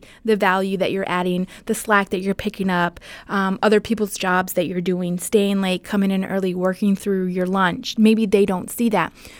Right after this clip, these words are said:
So then you bring it to that manager's attention, and then maybe,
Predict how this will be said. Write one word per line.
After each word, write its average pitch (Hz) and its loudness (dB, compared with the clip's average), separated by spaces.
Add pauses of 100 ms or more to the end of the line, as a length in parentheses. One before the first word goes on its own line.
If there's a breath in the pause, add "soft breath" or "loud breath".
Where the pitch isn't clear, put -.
So - -4
then 226 8
you 220 6
bring 226 4
it - -6
to 220 -6
that 185 -2
manager's 190 -4
attention, 190 -2 (460 loud breath)
and 208 4
then 185 0
maybe, 214 4